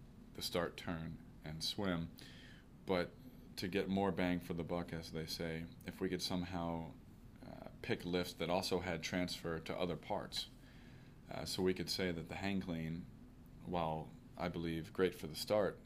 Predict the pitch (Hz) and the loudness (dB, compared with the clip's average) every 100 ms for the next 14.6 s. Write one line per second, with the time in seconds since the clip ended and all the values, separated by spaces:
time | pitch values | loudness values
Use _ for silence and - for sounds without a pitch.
0 | - 95 90 87 90 82 85 85 80 85 | 0 4 6 4 2 -2 -2 -2 -2 -4
1 | 80 85 82 - 87 80 - 87 - 143 | -4 -4 -4 -4 -4 -4 -4 -4 0 0
2 | 98 - - - - - - 85 85 82 | 0 -4 -12 -10 -8 -4 2 4 4 0
3 | 82 90 101 107 - - - - - - | 0 -2 0 0 -2 -8 -16 -14 -14 -14
4 | - 90 90 90 90 85 87 - 85 85 | 0 6 6 6 4 0 0 -2 -2 -2
5 | 85 - 87 85 - 82 - 143 123 76 | -4 -4 -4 -6 -4 -2 0 2 2 0
6 | - - - - - - - - - - | -6 -16 -16 -16 -16 -16 -16 -16 -16 -14
7 | - - 80 - 127 - - - - - | -10 -6 -4 -6 -8 -12 -16 -16 -12 -4
8 | 80 76 76 - 76 69 85 85 76 - | -2 0 -2 -4 -2 0 2 0 0 -2
9 | 90 85 82 82 78 - 98 73 - - | 2 2 2 -2 -4 0 2 2 -2 -4
10 | 78 78 - - - 82 80 78 - - | -4 -6 -8 -8 -4 -2 -2 -2 -6 -10
11 | - - - - 78 90 85 82 82 85 | -14 -16 -12 -6 0 4 4 4 2 4
12 | 80 78 - 82 82 80 82 78 82 85 | 2 2 2 4 2 2 2 2 2 0
13 | 85 85 80 78 80 82 78 82 - - | 0 -2 -2 -2 -4 -4 -4 -4 -6 -8
14 | - - - - 80 | -6 -4 -4 -4 -4